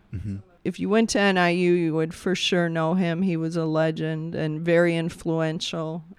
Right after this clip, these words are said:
Speaker 2: art mentor for a lot of Chicago artists that really loved his instruction.
Speaker 1: Mm-hmm.
Speaker 2: But I d-, had him for just, like, one of those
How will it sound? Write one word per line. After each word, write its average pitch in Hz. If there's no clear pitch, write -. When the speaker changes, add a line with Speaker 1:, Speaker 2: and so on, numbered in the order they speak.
Speaker 2:
art 175
mentor 170
for 175
a 165
lot 170
of 170
Chicago 165
artists 156
that 160
really 185
loved 165
his 170
instruction. 165
Speaker 1:
Mm-hmm. 98
Speaker 2:
But 214
I 214
d-, 220
had 277
him 240
for 220
just, 202
like, 196
one 202
of 196
those 180